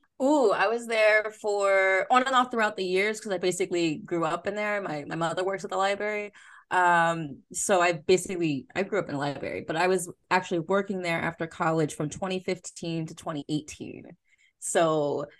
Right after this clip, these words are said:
in twenty eighteen, August twenty eighteen is actually when I left to go teach in Korea. So when I graduated to when I left, I was at the,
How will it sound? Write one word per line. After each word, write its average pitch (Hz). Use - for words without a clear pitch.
in 170
twenty 185
eighteen, 160
August 190
twenty 160
eighteen 147
is 147
actually 151
when 156
I 147
left 151
to 156
go 147
teach 143
in 143
Korea. 147
So 139
when 160
I 151
graduated 175
to 180
when 160
I 147
left, 156
I 143
was 139
at -
the, 160